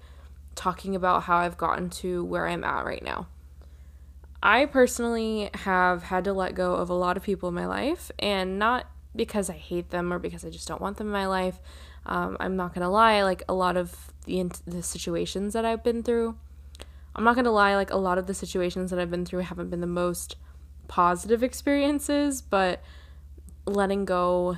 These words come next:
for me has become very healing in a sense, and I think for a really long time when I was younger, I didn't really know how to let go because I just really,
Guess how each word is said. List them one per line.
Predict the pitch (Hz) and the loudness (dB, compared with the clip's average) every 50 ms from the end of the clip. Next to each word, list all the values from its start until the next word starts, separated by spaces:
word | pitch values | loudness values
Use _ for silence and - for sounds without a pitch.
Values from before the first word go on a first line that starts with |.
| 175 - | -6 -10
for | - - 202 190 | -8 -4 -2 0
me | 185 180 175 175 175 175 175 185 | 0 0 0 0 0 0 -2 -2
has | 180 - 185 180 170 | -2 -2 -2 -4 -2
become | 170 180 175 - - 180 175 175 175 175 175 170 - - - - - - - - | -4 -6 -6 -4 -6 -4 -4 -4 -4 -4 -6 -6 -8 -12 -18 -20 -20 -20 -14 -8
very | - 180 175 185 180 180 180 180 180 | -6 -2 2 2 4 4 4 4 2
healing | 180 - - 190 185 185 190 196 202 202 | 0 -2 -2 -2 0 0 0 0 -2 -2
in | - 208 | -4 -4
a | 208 208 | -4 -4
sense, | - - 220 208 214 208 202 - - - - | -2 -2 -2 -2 -2 -4 -6 -8 -10 -6 -4
and | - 185 180 175 175 175 - - - - - - - - - - - | -4 -2 -2 -2 -4 -6 -8 -12 -18 -20 -18 -20 -20 -20 -20 -8 -4
I | - 190 | -4 -4
think | 190 - 208 214 208 | -2 0 -2 -2 -2
for | - - 214 202 | 0 2 2 2
a | 190 | 4
really | 185 190 185 190 190 | 2 2 2 2 2
long | 190 185 180 175 175 175 175 | 4 4 4 2 2 0 -4
time | - - 175 175 175 180 185 | -2 0 0 0 0 0 -2
when | 180 | -2
I | 175 165 | -2 -2
was | 170 175 170 185 | -4 -2 0 0
younger, | 185 214 254 254 220 175 165 160 | 0 0 2 2 2 2 4 2
I | 160 | 2
didn't | 165 170 175 170 170 - | 0 0 -2 -2 -2 -2
really | - 175 175 170 170 | -2 -2 -2 0 -2
know | 165 156 156 | -2 -4 -4
how | 165 - 180 165 | -4 -2 -2 -2
to | 170 170 170 | 0 0 -2
let | 180 175 180 175 | -2 -2 -2 -2
go | - 170 170 165 180 202 | -2 -2 0 0 0 -2
because | 240 233 - 202 175 - | -4 -4 -4 -6 -4 -4
I | 175 | -6
just | 160 - 170 165 - - | -6 -6 -8 -10 -8 -6
really, | 170 175 170 165 170 170 170 165 | -4 -2 -2 0 0 -2 -2 -4